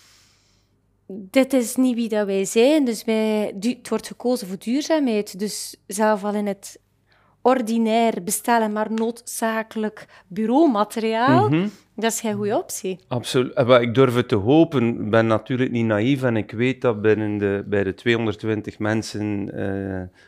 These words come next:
Speaker 2: waarmee dat we vandaag werken, dat dat niet bij iedereen zo aanwezig zal zijn. Maar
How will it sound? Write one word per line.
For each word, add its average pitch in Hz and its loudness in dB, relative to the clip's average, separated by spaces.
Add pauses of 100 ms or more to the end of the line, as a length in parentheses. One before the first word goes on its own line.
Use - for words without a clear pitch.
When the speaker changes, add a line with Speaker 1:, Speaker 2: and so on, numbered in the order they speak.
(100)
Speaker 2:
waarmee 98 -6
dat 98 -2
we 92 -6
vandaag 92 -2
werken, 113 -4
dat 104 -6
dat 101 -4
niet 101 -2
bij 95 0
iedereen 98 -2
zo 92 -6
aanwezig 101 -4
zal 95 -10
zijn. 80 -14 (560)
Maar 95 -4